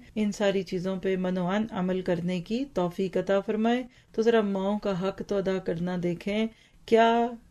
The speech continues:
उन्होंने आपके मेरे लिए किया? फरमाया, "अल्लाह ताला ने तुम्हें तुम्हारी माओं के पेटों से निकाला है कि इस वक्त तुम कुछ भी नहीं जानते थे।" याद है आपको अपना वो वक्त? इतने intellectual थे आप, इतनी दलीलें देते थे, आगे से बातें करते थे, कुछ भी नहीं,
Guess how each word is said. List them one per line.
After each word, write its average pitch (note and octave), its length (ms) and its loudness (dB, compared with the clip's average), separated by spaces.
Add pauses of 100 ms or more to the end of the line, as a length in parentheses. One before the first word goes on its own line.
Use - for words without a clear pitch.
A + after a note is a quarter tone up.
उन्होंने A3 680 0
आपके G#3+ 400 0
मेरे G3 280 2
लिए F3+ 280 2
किया? A3 340 2 (260)
फरमाया, B3 240 8
"अल्लाह A#3+ 180 8
ताला A#3 240 8
ने C4+ 140 6
तुम्हें C4 260 0
तुम्हारी A#3 260 4
माओं G#3 260 2
के B3+ 140 -2
पेटों B3+ 300 0
से A#3+ 160 2
निकाला F#3+ 460 2
है F#3 360 0 (260)
कि C#4 80 4
इस D4 140 4
वक्त D4 160 2
तुम C4 160 2
कुछ B3 420 -4
भी G3+ 120 2
नहीं F#3 300 0
जानते F3 520 -2
थे।" F3 120 -6 (320)
याद G3+ 260 2
है F4 80 4
आपको E4+ 260 0
अपना A3 200 -2
वो G3+ 160 0
वक्त? F#3+ 320 -4 (340)
इतने G#3 240 0
intellectual G3+ 640 -2
थे F3+ 120 0
आप, A#3+ 260 -2
इतनी A3 260 2
दलीलें G3 480 0
देते F#3 280 0
थे, F4+ 120 0
आगे C4 240 2
से B3 120 0
बातें F#3+ 320 0
करते A3+ 320 -2
थे, C#4 180 -4
कुछ G#3+ 340 -4
भी A3+ 160 -2
नहीं, A#3 160 2